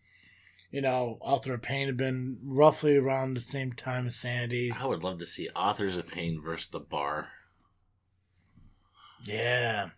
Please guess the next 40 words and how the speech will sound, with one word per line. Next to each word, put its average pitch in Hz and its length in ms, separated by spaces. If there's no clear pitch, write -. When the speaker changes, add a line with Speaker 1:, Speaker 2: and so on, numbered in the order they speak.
Speaker 1:
Or 131 160
versus 127 280
the 120 60
Bludgeon 113 440
Brothers. 139 520
Speaker 2:
Ooh. - 500
Speaker 1:
Or 135 120
War 117 260
Machine 139 360
coming 143 280
in, 143 140
taking 143 260
on 143 140
the 143 120
Authors 143 360
of 147 80
Pain. 151 340
I 110 60
think, 101 260
uh, 90 220
I 98 40
think 101 140
there 101 80
would 95 80
be 98 80
some 98 180
good 101 160
matches. 104 520
A 131 60
lot 220 180
of 175 120
big 180 200
guys 110 280
are 117 40
coming 117 280
into 110 200
the 104 80
W 104 220
W 101 140
E. 92 380